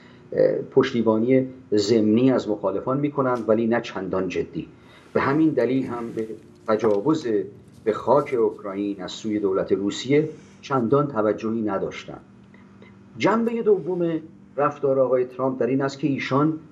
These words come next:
از سکوی سازمان ملل برای هواداران خودش سخن می‌گوید. به اونها می‌گوید که من چنین و چنان هستم،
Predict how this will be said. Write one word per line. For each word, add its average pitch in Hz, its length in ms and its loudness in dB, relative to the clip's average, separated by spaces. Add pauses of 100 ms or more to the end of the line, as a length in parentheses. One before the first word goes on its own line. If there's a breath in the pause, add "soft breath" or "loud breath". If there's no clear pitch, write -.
(360 loud breath)
از 127 340 0 (480)
سکوی 139 1040 0 (280)
سازمان 113 640 2
ملل 131 420 2 (180)
برای 147 400 0
هواداران 127 960 0
خودش - 580 -8 (500)
سخن 104 420 -2
می‌گوید. 76 460 -6 (920 soft breath)
به 139 60 6
اونها 170 480 4
می‌گوید 120 500 0
که 113 100 -8
من 117 340 0
چنین 110 380 0
و 107 60 4
چنان 98 380 -2
هستم، 80 500 -6